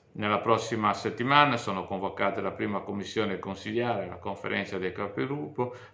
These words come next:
propedeutica alla preparazione del prossimo consiglio comunale. Tra le altre pratiche verrà inserita nell'ordine del giorno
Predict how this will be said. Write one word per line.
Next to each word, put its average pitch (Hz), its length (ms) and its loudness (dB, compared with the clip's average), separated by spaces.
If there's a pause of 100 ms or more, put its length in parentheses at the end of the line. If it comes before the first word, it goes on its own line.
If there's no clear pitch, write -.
propedeutica 120 760 6
alla 107 100 2
preparazione 107 1080 4 (120)
del 113 160 6
prossimo 120 540 4
consiglio 110 500 2
comunale. 95 600 0 (100)
Tra 104 220 6
le 98 100 2
altre 147 280 2
pratiche 156 520 6
verrà 101 260 4
inserita 113 520 4
nell'ordine 101 480 2
del 123 120 4
giorno 101 440 2